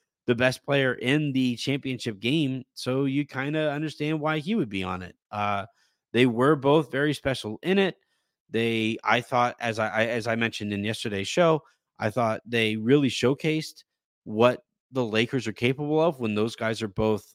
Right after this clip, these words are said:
um, when, when they're both engaged like that. And, yeah, I, I, you know, it's really cool. Congratulations to Anthony Davis and LeBron.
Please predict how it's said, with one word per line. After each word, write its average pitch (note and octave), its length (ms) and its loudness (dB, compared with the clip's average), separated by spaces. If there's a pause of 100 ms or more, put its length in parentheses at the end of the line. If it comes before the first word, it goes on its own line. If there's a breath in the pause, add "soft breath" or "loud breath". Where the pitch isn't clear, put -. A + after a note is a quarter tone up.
(120)
um, F#2 520 -4 (240)
when, B2 320 -2
when B2 120 0
they're A2+ 140 0
both A2+ 280 -2
engaged G2+ 420 -2
like D3+ 200 -2
that. D#3 280 -2 (560)
And, C3+ 520 0 (220)
yeah, C3+ 260 -14
I, A2+ 260 -2
I, A#2 140 0
you A#2+ 140 0
know, G#2 340 -2 (600)
it's A#2+ 180 -8
really D3 200 0
cool. E3+ 360 -2 (420)
Congratulations C3 760 -2
to B2+ 100 -6
Anthony A#2 340 -4
Davis C3+ 300 0
and C3 80 -2
LeBron. A2 340 -2